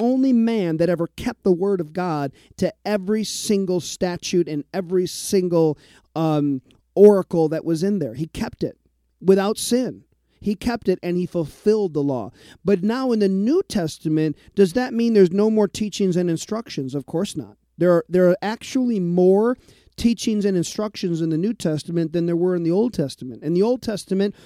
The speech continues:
there are six hundred and thirteen mitzvahs or six hundred thirteen commandments. In the New Testament, there's one thousand fifty. And remember the beginning of today's,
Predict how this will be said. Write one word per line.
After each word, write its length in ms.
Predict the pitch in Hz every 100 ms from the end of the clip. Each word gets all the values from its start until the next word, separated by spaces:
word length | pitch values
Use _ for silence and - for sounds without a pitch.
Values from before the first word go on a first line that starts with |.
| -
there 80 | -
are 40 | 175
six 300 | - 247 -
hundred 240 | 233 208
and 160 | 190 -
thirteen 580 | 214 214 - 214 175
mitzvahs 520 | 175 226 - 160 156 175
or 80 |
six 240 | 156 220 -
hundred 240 | 208 175
thirteen 340 | 196 180 196 175
commandments. 480 | 170 190 214 165 - - _
In 120 | 190
the 80 | 185
New 240 | 190 330
Testament, 560 | 403 196 170 - 190 196 - -
there's 240 | 214 165
one 340 | 156 247 294
thousand 500 | 269 247 247 247 254
fifty. 540 | - 277 277 254 175 - _ _ - -
And 180 | 233 254
remember 460 | 262 277 311 254
the 120 | 208
beginning 440 | 202 202 247 269 254
of 100 | 240
today's, 440 | 247 226 240 226